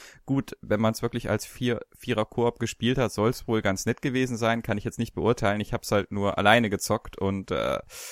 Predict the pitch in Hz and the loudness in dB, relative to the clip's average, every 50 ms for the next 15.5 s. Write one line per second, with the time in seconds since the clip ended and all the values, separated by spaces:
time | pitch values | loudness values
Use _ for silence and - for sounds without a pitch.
0 | - - - - - - 107 104 101 120 120 127 127 117 - - - - 147 113 | -16 -16 -18 -16 -2 2 2 2 4 4 4 6 6 4 4 0 -2 2 4 4
1 | 104 95 113 117 - _ _ - 110 95 110 117 110 101 117 - - - - - | 4 6 4 2 0 _ _ 2 2 4 4 4 2 2 0 -4 -6 -10 -6 -6
2 | 98 98 92 95 92 85 - - - - _ _ _ _ _ _ _ _ _ _ | -4 -2 -2 -2 -2 -2 -4 -6 -10 -16 _ _ _ _ _ _ _ _ _ _
3 | _ _ _ _ _ _ _ _ - - - - 104 - - 95 - _ - 110 | _ _ _ _ _ _ _ _ -20 -12 -6 -4 -4 -2 -2 -4 -4 _ 0 2
4 | 101 92 113 - - 98 104 - - - - 104 92 95 95 - - - 95 - | 4 6 4 4 2 0 -4 -4 -6 -6 -4 -2 -2 -2 -2 -2 -4 -6 -4 -2
5 | - 98 95 95 - - 107 107 - 95 104 - - - - - - - - - | 0 0 0 0 0 0 -2 -2 0 0 -2 -2 -4 -10 -16 -20 -20 -20 -20 -20
6 | - - - _ _ _ _ _ _ - 104 107 104 104 104 101 98 - 107 104 | -20 -20 -20 _ _ _ _ _ _ 0 2 4 4 4 2 0 -2 0 0 2
7 | 104 101 101 101 98 95 90 - _ _ _ _ _ - - _ - - - 113 | 2 2 2 0 -2 -6 -8 -10 _ _ _ _ _ -20 -20 _ -8 -2 0 2
8 | 113 123 117 - - 113 113 - - 113 - - 98 104 123 131 117 120 117 113 | 4 4 2 2 2 2 2 2 0 -2 2 4 4 4 4 4 4 4 4 4
9 | 123 127 - - 113 - - 117 104 - - - 117 113 110 107 107 - - - | 2 0 -2 -2 -2 0 -2 -4 -4 -4 -4 -2 0 2 2 2 2 2 2 4
10 | 117 120 123 117 - - - 95 90 98 110 110 - - - - - - - 101 | 4 6 6 4 0 0 0 2 2 2 2 0 -4 -10 -16 -16 -12 -8 -4 -2
11 | 101 98 98 98 98 98 98 95 - - - - - - - - - - _ _ | -2 0 0 0 -2 -4 -4 -6 -8 -12 -16 -16 -16 -16 -18 -20 -20 -20 _ _
12 | - 107 98 - - 104 107 120 110 95 113 110 104 110 104 - 110 104 107 87 | -8 -8 -6 -2 0 0 0 0 0 0 0 0 2 2 2 2 2 2 2 0
13 | 101 - 107 92 104 104 117 - - 113 101 101 - - 101 107 - - 107 - | -2 -2 0 2 4 4 4 4 0 -4 -4 -4 -2 -2 -2 -2 -4 -6 -8 -4
14 | - 90 87 90 101 113 117 - 120 135 180 190 101 90 90 - - 95 90 95 | -2 -2 0 0 0 0 0 0 0 0 0 0 0 -2 -2 -2 -2 -2 -2 -2
15 | 110 113 110 107 107 107 - - - | -2 -2 0 0 0 -2 -2 -6 -8